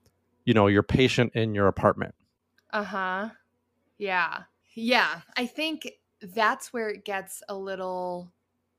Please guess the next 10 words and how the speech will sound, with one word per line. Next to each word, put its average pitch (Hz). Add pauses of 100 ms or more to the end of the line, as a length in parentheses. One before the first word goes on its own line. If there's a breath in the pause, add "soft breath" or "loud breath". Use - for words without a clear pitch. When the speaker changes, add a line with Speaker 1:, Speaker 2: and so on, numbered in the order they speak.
(360)
Speaker 2:
tricky, 214
is -
that 185
Ted 208
starts - (380)
seeing 214
Sharon 185
as 180
his 180
therapist 208